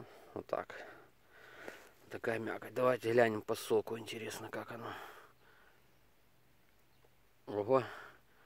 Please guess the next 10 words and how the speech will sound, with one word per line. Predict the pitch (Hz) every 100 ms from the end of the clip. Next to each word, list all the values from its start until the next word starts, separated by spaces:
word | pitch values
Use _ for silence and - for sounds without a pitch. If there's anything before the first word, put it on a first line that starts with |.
| - - _ -
Да, | 110 107 104
сока, | - 135 110
вот | 107
видите, | 110 104 98 107 101 - 101
очень | 101 101 101
много. | 117 135 110 104 - -
Все | - 107
брызжет. | 95 107 120 101 101 - - _ - - - - - _ _ _ _ _ _ _ _ - _ _ _ - - - _ -
Сочный | - 107 101 - 92
сорт. | - - - -